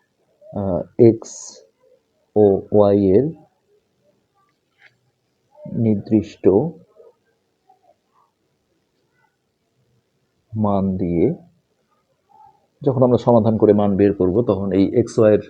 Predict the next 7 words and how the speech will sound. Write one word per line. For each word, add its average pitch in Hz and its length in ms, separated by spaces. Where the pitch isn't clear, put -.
উম, 98 480
মান 104 180
দিয়ে, 95 180
হ্যাঁ, 117 120
দুটি 110 380
সমীকরণই, 98 720
দুটি 104 500